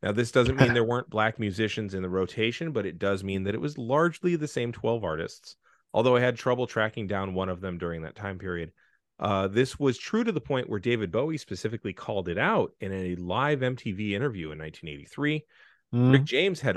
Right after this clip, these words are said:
Speaker 1: also called it out vocally,
Speaker 2: Yep.
Speaker 1: as his music video for Super Freak was straight out refused by M T V because it didn't fit their ideas on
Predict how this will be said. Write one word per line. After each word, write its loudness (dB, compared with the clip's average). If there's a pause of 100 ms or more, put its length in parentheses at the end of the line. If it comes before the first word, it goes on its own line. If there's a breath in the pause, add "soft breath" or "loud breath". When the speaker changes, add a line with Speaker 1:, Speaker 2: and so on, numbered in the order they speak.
(120)
Speaker 1:
also 4
called -6
it -8
out -4 (180)
vocally, 4
Speaker 2:
Yep. -16 (100)
Speaker 1:
as -12
his -6
music -2
video 0
for -8
Super 0
Freak -6
was -4
straight -2
out 2
refused -2
by 0
M -4
T -12
V -8
because -10
it -12
didn't -6
fit -8
their 0
ideas -2
on -10